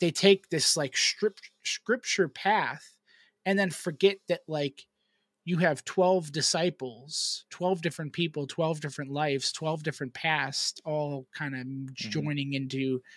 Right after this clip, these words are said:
Speaker 1: this one thing. I don't know. So,
Speaker 2: Yeah.
Speaker 1: yeah.
Speaker 2: Yeah, and, uh, like, I think it's okay to do stuff like this too
Speaker 1: Mm-hmm.
Speaker 2: with,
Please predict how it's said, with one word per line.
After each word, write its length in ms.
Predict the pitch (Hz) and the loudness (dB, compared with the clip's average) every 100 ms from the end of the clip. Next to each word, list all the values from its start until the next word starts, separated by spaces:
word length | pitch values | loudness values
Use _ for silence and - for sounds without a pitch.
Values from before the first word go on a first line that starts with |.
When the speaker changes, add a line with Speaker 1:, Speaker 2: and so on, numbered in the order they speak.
| - _ | -20 _
Speaker 1:
this 220 | 170 151 147 | 2 2 2
one 580 | 143 156 156 143 135 127 | 0 0 0 -2 -4 -8
thing. 280 | - 147 131 | -4 -2 2
I 100 | 165 | 2
don't 100 | 135 | 2
know. 100 | 120 - - - - | -4 -8 -20 -20 -4
So, 360 | - 135 123 - - - | -2 -2 -4 -10 -16 -10
Speaker 2:
Yeah. 120 | 90 - _ _ _ - | -10 -10 _ _ _ -2
Speaker 1:
yeah. 220 | 202 135 - _ _ _ _ _ _ _ - | 0 0 -8 _ _ _ _ _ _ _ 0
Speaker 2:
Yeah, 300 | 151 214 120 | 4 6 4
and, 300 | 120 139 139 | 0 -4 2
uh, 380 | 139 131 127 113 - _ _ _ - | 4 6 4 2 -2 _ _ _ -2
like, 380 | 135 131 107 - _ _ _ _ _ _ _ _ _ _ _ _ _ _ | 2 2 2 -8 _ _ _ _ _ _ _ _ _ _ _ _ _ _
I 80 | 120 | 0
think 300 | - 175 180 | 2 0 0
it's 160 | 135 | 0
okay 340 | 120 - 143 131 | -2 0 0 -2
to 80 | 101 | -2
do 180 | 92 | -8
stuff 360 | 104 - 143 - | -6 -4 -4 -4
like 200 | - - | -6 -4
this 280 | - - - | -6 -6 -8
too 360 | - 120 151 | -4 -2 -2
Speaker 1:
Mm-hmm. 200 | 156 - | -8 -4
Speaker 2:
with, 440 | 110 107 131 131 | -2 0 -4 -14